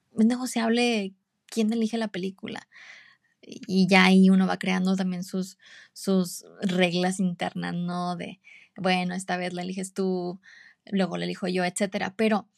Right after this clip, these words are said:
en este ejemplo sencillo, te pongo un, un caso muy práctico de algo que es negociable. Ahora, cuando hablamos de no negociables, estamos aquí hablando de un terreno un poquito o un muchito más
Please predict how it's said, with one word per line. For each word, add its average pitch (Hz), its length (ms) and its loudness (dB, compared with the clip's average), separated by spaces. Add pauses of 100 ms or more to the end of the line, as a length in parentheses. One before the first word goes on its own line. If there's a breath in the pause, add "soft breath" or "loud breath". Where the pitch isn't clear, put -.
(240 loud breath)
en 226 120 -4
este 247 220 -8
ejemplo 302 340 -10
sencillo, 220 640 -6 (280)
te 240 100 -2
pongo 247 640 -2
un, 233 240 -4
un 233 120 -2
caso 240 280 -6
muy 233 200 0
práctico 220 760 -4
de 202 280 -4
algo 202 220 -2
que 226 140 -12
es 214 80 -12
negociable. - 680 -8 (540 loud breath)
Ahora, 196 300 2
cuando 196 260 -4
hablamos 247 440 -8
de 214 200 -6 (100)
no 185 300 -2
negociables, 220 960 -6 (260 loud breath)
estamos 196 400 -4
aquí 208 240 -8
hablando 202 380 -4
de 202 60 -2
un 196 140 0
terreno 196 560 -4 (360 loud breath)
un 202 160 -2
poquito 202 580 -2
o 202 80 4
un 190 160 4
muchito 190 600 -2 (160)
más 185 720 0